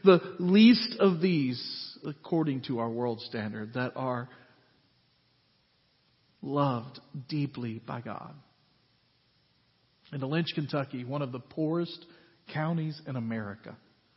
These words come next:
where Terry and Angie are doing an amazing ministry. In the midst of all of that, we want to go. We want to support those that do.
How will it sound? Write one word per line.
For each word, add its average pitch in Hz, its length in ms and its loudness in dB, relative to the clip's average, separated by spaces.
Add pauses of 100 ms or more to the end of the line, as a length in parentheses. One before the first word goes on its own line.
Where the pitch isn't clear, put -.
(640)
where 113 140 -4
Terry 123 320 -2
and 113 80 -4
Angie 110 260 -6
are 101 60 -6
doing 101 220 -8
an 101 120 -10
amazing 113 800 -6
ministry. 110 460 -12 (1800)
In 127 80 -8
the 120 60 -4
midst 120 220 -6
of 113 80 -10
all 117 200 -4
of 113 80 -12
that, 113 200 -14 (1700)
we 143 140 -4
want 123 160 -4
to 107 60 -8 (100)
go. 127 240 -14 (1120)
We 131 160 -4
want 120 140 -4
to - 40 -14
support 113 340 -8
those 110 180 -12
that 90 140 -14
do. 90 120 -18